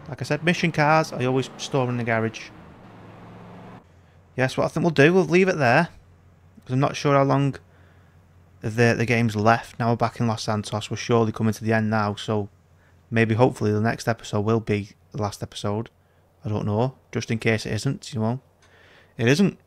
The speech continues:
You know, we'll find out, won't we? But, yeah. So we'll leave off now, back in Los Santos.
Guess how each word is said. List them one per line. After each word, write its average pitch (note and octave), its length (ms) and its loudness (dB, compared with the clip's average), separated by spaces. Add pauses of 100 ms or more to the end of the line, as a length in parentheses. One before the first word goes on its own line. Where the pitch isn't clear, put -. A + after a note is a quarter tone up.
You B2 60 -4
know, A#2+ 60 0
we'll D3 120 2
find D3 240 2
out, F#3 100 4
won't F3 120 0
we? F3 100 2
But, C3+ 240 2
yeah. D#3+ 140 2 (1300)
So - 160 0
we'll C3+ 100 6
leave C#3+ 220 6
off D3+ 180 4
now, D3+ 160 4
back C#3+ 240 -4
in D3+ 80 0
Los D3 160 0
Santos. C#3+ 720 -4